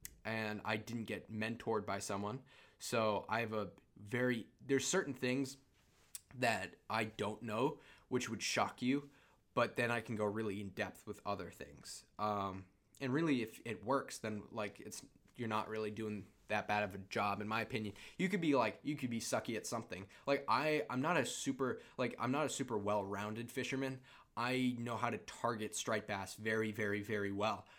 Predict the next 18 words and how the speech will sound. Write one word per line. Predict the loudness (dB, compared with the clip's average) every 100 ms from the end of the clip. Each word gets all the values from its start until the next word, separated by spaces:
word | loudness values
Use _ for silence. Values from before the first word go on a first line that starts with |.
| -20 -8
I | -6
couldn't | -4 0 2 0
tell | -2 -2
you | 0 -2 -4 -6
anything | -2 0 0 0 -2
about | -2 0
largemouth | 0 0 -2 -6 -2
bass | 0 0 0 -6 -12 -20 -4
or | 0
about | 0 0
trout | -4 0 2 2 -2 -12 -20 _
or | -2 2 4 2 -2 -12 -2
bluefish | 2 2 2 0 0 2
or | 0 0 -2 -2
albacore | 0 0 -2 0 4 4
or | 2
bonito. | 0 -2 0 0
Like, | 0 -4